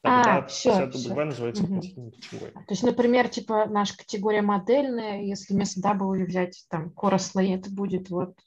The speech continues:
Speaker 1: относительная категория и так
Speaker 2: Да,
Speaker 1: далее.
Speaker 2: да, конечно.
Speaker 1: А, окей, спасибо. А, вот, а вот, а, спасибо.
Speaker 2: Вот, э, значит, дальше как бы что, что будет происходить? Ну, э,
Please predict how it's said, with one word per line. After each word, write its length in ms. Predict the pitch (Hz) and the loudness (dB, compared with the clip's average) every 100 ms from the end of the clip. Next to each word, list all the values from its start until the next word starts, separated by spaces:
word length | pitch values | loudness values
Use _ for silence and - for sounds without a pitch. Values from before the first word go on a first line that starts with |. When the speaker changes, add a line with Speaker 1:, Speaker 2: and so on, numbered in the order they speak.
| _ | _
Speaker 1:
относительная 760 | - 180 180 - 185 - 185 185 | -6 -2 -4 -4 -10 -2 0 0
категория 600 | - - 175 170 165 - | -4 -8 -8 -8 -10 -12
и 60 | - | -16
так 240 | - 160 | -12 -8
Speaker 2:
Да, 220 | 170 160 | -2 -2
Speaker 1:
далее. 240 | 131 135 131 | -2 -10 -14
Speaker 2:
да, 0 | _ _ | _ _
конечно. 340 | _ 151 120 175 | _ -20 -10 -6
Speaker 1:
А, 180 | 156 196 | -4 -6
окей, 520 | 196 - 160 160 165 | -10 -14 -12 -12 -14
спасибо. 600 | - 185 - - 190 185 190 _ _ _ - | -14 -14 -14 -14 -12 -12 -14 _ _ _ 0
А, 260 | 214 175 | 4 4
вот, 280 | 165 180 175 | 4 2 0
а 80 | 170 | -2
вот, 240 | 165 165 | -6 -6
а, 100 | - | -8
спасибо. 720 | 180 - 196 - 175 180 185 - 185 - _ _ _ _ | -8 -10 -12 -12 -14 -10 -12 -12 -16 -16 _ _ _ _
Speaker 2:
Вот, 420 | 143 180 120 - - | -2 0 0 -4 -6
э, 220 | 143 131 127 | 0 2 0
значит, 600 | 156 165 165 170 - - | 0 -2 -2 -4 -6 -10
дальше 540 | - 170 233 - - | 0 2 2 -2 -4
как 280 | 160 156 - | -4 -4 -6
бы 120 | - | -4
что, 360 | 139 - 180 196 | -4 -4 -2 -2
что 300 | 185 - 170 | -4 -6 -4
будет 460 | 160 156 151 151 - | -2 -4 -6 -10 -8
происходить? 840 | 139 139 - - 143 - - - _ - - - | -6 -6 -8 -6 -6 -8 -20 -20 _ -20 -20 -14
Ну, 400 | - 160 180 - - | -4 0 0 -4 -6
э, 380 | 143 139 135 | -2 0 0